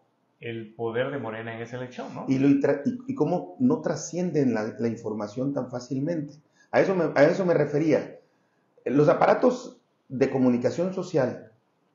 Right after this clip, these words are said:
Speaker 2: del Estado, y cuando me refiero de Estado me refiero a todas las instituciones de gobierno y, y, y co-, y cogobierno y, y descentralizadas,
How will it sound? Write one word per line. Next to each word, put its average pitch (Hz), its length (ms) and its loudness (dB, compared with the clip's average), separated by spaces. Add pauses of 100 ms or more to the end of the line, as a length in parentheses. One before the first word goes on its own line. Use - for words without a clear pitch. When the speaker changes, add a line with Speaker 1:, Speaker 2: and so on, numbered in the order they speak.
(340)
Speaker 2:
del 120 380 2
Estado, 151 580 6
y 123 100 2
cuando 123 180 4
me 127 60 6
refiero 156 240 2
de 156 80 4
Estado 151 300 2
me 139 120 2
refiero 131 360 0
a 131 100 -2
todas 151 140 2
las 147 120 -4
instituciones 127 580 -6
de 117 80 -2
gobierno 117 600 0
y, 117 80 0
y, - 200 -8 (200)
y - 40 -8
co-, 95 240 -8
y 98 140 -8
cogobierno 117 800 2
y, 104 220 -6
y 117 80 -8
descentralizadas, 98 920 -6